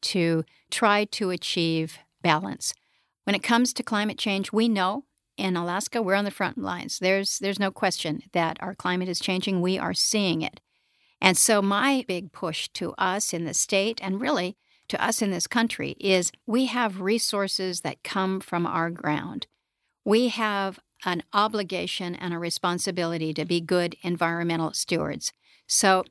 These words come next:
as we access these resources to our benefit, what are we doing to make sure that we are limiting our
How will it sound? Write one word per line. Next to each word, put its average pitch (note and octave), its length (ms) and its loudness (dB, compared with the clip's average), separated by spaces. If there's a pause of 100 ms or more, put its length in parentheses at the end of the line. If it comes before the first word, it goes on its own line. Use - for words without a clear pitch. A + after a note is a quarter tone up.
(140)
as A#3+ 320 2
we A#3 320 0
access G3+ 480 0
these F#3 240 -2
resources F3+ 560 -2
to - 140 -4
our E3+ 140 0
benefit, E3 520 -2
what G3 240 4
are B3 140 2
we A3+ 160 0
doing F#3 560 -2 (200)
to - 100 -2
make F3+ 240 2
sure F#3 480 0 (640)
that F3+ 220 2
we F#3+ 160 2
are F3+ 120 2
limiting G3+ 800 -2 (140)
our F3 160 0